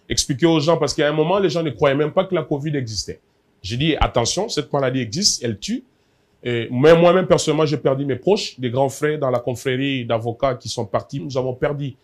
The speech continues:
euh, beaucoup de personnes avec cette pandémie. Et donc, euh, Ouidal a été au, au, aux côtés du gouvernement pour sensibiliser à travers des masques qu'on a distribués, ainsi de suite. Moi-même, j'étais vraiment à l'avant-garde.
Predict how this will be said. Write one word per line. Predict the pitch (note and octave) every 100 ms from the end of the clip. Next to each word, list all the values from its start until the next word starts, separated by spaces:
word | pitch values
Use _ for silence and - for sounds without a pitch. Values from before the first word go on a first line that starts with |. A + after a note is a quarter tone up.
| _ _ _ -
euh, | A#2 A2+ G2+
beaucoup | A2 A#2+ D3+
de |
personnes | C#3 A#2 C#3+ B2+ A#2
avec | A2 A2+ A#2
cette | A2+
pandémie. | - G#2+ A2+ B2+ A3 - _ _ -
Et | B2
donc, | C3+ C3 - _ _ _ _ _ _ -
euh, | A#2+ A#2 A#2 A2 G#2+ A2+
Ouidal | C3 D3+ E3+ -
a | C3 C3+
été | C3 D#3 F3 F3+
au, | C3+
au, | B2+ - A2+ B2+
aux |
côtés | - B2 C#3+
du | C3
gouvernement | A#2 A#2 A2+ A2+ C3+
pour | C3+ A2+
sensibiliser | - E3+ - D#3 D#3+ C#3+ C3+ E3 - _ _ _ _ _
à | -
travers | - A#2 B2
des | A#2
masques | B2+ C#3 -
qu'on | C3
a | A#2+
distribués, | A#2+ - A2 A#2 B2+ B2
ainsi | G#2 -
de | G2
suite. | - D#3 - -
Moi-même, | A2 A#2 B2+ C#3+
j'étais | B2 A#2 C#3
vraiment | C3 B2+ B2+
à |
l'avant-garde. | A#2+ A2+ A2+ A#2 D3